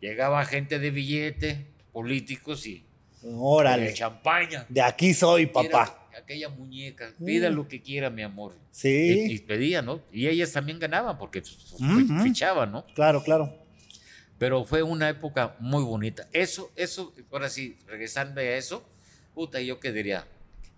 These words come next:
Speaker 1: ¿Qué daría para vivir
Speaker 2: ¿Cuál,
Speaker 1: todo
Speaker 2: cuál
Speaker 1: eso?
Speaker 2: fue el primer, eh, L P o cassette que adquiriste, o que te regalaron, o que te dieron?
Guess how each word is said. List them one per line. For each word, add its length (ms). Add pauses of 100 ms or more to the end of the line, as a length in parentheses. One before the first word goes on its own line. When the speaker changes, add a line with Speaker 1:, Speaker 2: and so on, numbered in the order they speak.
(260)
Speaker 1:
¿Qué 100
daría 340
para 420 (340)
vivir 100
Speaker 2:
¿Cuál, 160
Speaker 1:
todo 100
Speaker 2:
cuál 120
Speaker 1:
eso? 60
Speaker 2:
fue 80
el 60
primer, 600
eh, 680 (1500)
L 240
P 460
o 260
cassette 440
que 240
adquiriste, 800
o 140
que 120
te 100
regalaron, 640
o 80
que 80
te 120
dieron? 340